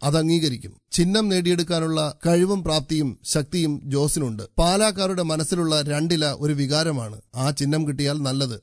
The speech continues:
എന്നാൽ ചിഹ്നം ലഭിക്കാൻ ആരുടെ മുന്നിലും തലകുനിക്കാൻ പാർട്ടി തയ്യാറല്ല. ചിഹ്നം പിടിച്ചു വാങ്ങാനാവില്ലല്ലോ. യു ഡി എഫ് നേതൃത്വം ഇടപെട്ട് ചിഹ്നം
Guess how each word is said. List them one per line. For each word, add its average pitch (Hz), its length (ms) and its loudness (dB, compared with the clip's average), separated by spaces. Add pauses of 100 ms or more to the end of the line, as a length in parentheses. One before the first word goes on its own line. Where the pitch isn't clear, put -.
(100)
എന്നാൽ 175 340 2
ചിഹ്നം 202 340 0
ലഭിക്കാൻ 160 460 2
ആരുടെ 170 300 0
മുന്നിലും 147 420 -2
തലകുനിക്കാൻ 147 680 0
പാർട്ടി 143 400 -4
തയ്യാറല്ല. 127 500 -6 (300)
ചിഹ്നം 151 300 2
പിടിച്ചു 147 280 0
വാങ്ങാനാവില്ലല്ലോ. 135 760 -2 (320)
യു 143 200 4
ഡി 175 80 6
എഫ് - 180 0
നേതൃത്വം 156 440 -2
ഇടപെട്ട് 151 360 -2 (240)
ചിഹ്നം 151 320 2